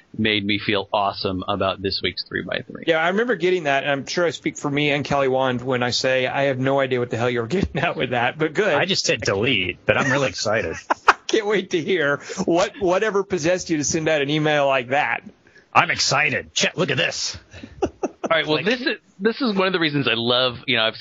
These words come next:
Speaker 1: I said many times, wh-, one of the reasons I love doing three by threes is that I get to rewatch films I haven't seen in a while, but this particular one, and this is something you guys have said more often, is that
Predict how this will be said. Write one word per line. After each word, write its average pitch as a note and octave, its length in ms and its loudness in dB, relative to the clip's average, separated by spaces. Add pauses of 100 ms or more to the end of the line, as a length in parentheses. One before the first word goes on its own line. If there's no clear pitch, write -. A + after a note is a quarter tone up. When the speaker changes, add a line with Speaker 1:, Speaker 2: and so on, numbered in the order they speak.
Speaker 1:
I C3+ 100 2
said D3+ 160 -2
many D3+ 200 0
times, A#2 260 0
wh-, A2 260 0
one D3 120 0
of D#3 80 -2
the D#3 60 2
reasons C3+ 220 0
I C3 60 4
love B2+ 300 0
doing A2+ 260 2
three A2+ 140 -2
by A2 160 2
threes A2 240 -2
is G#2 100 -6
that G#2 80 2
I G#2 60 0
get G#2 140 -2
to G#2+ 80 -6
rewatch G#2 440 0
films G#2+ 220 -2
I G#2 60 0
haven't G2 180 -4
seen G3 160 0
in E3 80 2
a - 20 0
while, G#2+ 260 2
but A2+ 220 -4
this A3+ 180 2
particular F3 640 -2
one, G2 300 0
and G#2 200 -2
this C3+ 140 -2
is C3 80 -8
something A2+ 280 0
you B3 100 0
guys A2+ 300 0
have F2+ 80 -12
said F#2+ 280 -2
more G2+ 160 0
often, A#2+ 340 0
is G2 180 -2
that G2+ 200 2